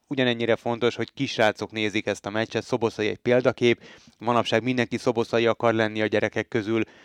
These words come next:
tehát, ö, nyilvánvalóan van egyfajta felelőssége, és én nem szeretném mondjuk a kölkömet látni, hogy visszakönyököl egy meccsén a, a, az ellenfélnek,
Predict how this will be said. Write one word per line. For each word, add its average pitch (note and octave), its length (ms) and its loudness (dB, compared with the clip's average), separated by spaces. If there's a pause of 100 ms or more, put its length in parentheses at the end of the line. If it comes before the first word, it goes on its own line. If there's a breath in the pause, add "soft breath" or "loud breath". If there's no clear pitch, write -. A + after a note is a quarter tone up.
(120)
tehát, G#2 440 -2
ö, G#2+ 240 2 (760)
nyilvánvalóan A#2+ 540 2
van B2 140 2
egyfajta A2+ 420 0
felelőssége, A2+ 920 2 (260 soft breath)
és G#2 360 -4
én C3 100 2
nem A#2 120 -2
szeretném A2 420 0
mondjuk G#2+ 240 -4
a A2+ 60 0
kölkömet G#2+ 500 -2
látni, G#2 380 -2
hogy G2+ 260 -2
visszakönyököl G#2 760 -4 (280 soft breath)
egy G2+ 160 -6
meccsén G#2 460 -4
a, G#2 320 0
a, G2 120 -2
az G2+ 120 -4
ellenfélnek, C#3+ 680 0